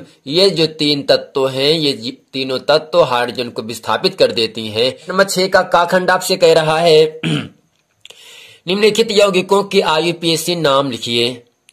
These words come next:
आईयूपीएसी नाम इंटरनेशनल यूनियन of Applied Chemistry।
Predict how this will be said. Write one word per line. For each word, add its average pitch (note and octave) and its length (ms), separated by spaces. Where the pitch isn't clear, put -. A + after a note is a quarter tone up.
आईयूपीएसी G3 760
नाम G3 360
इंटरनेशनल F3 760
यूनियन E3 360
of D3 280
Applied C#3 420
Chemistry। B2+ 440